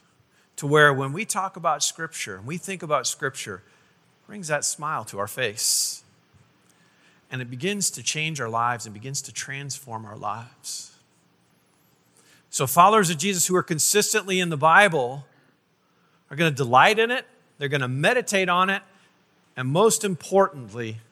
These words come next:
they are going to flourish because of it. Flourish because of it. Look at verse three. Talking about a person who delights and meditates in Scripture.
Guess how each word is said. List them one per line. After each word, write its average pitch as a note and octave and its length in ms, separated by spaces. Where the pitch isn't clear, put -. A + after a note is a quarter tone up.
they D3 180
are C#3+ 100
going C#3 240
to A#2+ 120
flourish G3+ 960
because C#3+ 440
of G2+ 100
it. - 160
Flourish F#3 560
because D#3 400
of B2+ 60
it. C3+ 100
Look F#3+ 180
at G3+ 100
verse F3 280
three. E3+ 380
Talking F3 340
about F3+ 220
a E3+ 40
person F#3 380
who D3 100
delights C#3 540
and D3+ 140
meditates E3+ 440
in C3+ 120
Scripture. D#3 580